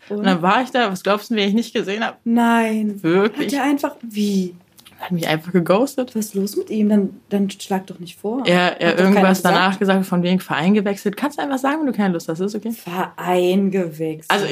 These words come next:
Speaker 1: no joke, hat er wirklich.
Speaker 2: Ach so, okay.
Speaker 1: Hat, hat er wirklich.
Speaker 2: <laughs>
Speaker 1: Aber ich weiß nicht, ob das der Grund war oder ob das jetzt
Speaker 2: Wie ich schon wieder voll im Modus bin.
Speaker 1: Ja.
Speaker 2: Direkt Leute beleidigen. Was waren,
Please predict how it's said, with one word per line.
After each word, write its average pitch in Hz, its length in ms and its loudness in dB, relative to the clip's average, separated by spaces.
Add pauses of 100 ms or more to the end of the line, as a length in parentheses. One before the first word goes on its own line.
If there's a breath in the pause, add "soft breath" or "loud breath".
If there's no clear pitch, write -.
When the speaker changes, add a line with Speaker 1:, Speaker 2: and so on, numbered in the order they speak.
(280)
Speaker 1:
no 202 160 4
joke, 208 220 0
hat 196 100 0
er 185 140 0
wirklich. 262 400 -2
Speaker 2:
Ach 226 60 -2
so, 196 100 -6
okay. 190 160 -6
Speaker 1:
Hat, 240 280 0
hat 254 140 0
er 226 160 0
wirklich. 294 380 0
Speaker 2:
<laughs> 349 520 -2
Speaker 1:
Aber 247 200 0
ich 269 100 -4
weiß 240 220 0
nicht, 262 80 0
ob 233 80 -4
das 254 160 -2
der 254 100 0
Grund 240 340 -2
war 214 280 2
oder 202 140 0
ob 196 80 -10
das 202 180 -2
jetzt 202 180 -2 (240)
Speaker 2:
Wie 370 80 0
ich 403 140 0
schon 415 180 0
wieder 415 240 0
voll 415 120 0 (120)
im 381 60 -2
Modus 403 420 2
bin. 320 240 0 (140)
Speaker 1:
Ja. 190 200 2
Speaker 2:
Direkt 277 300 -6
Leute 240 240 -2
beleidigen. 208 420 -8 (220 loud breath)
Was 233 180 0
waren, 269 220 4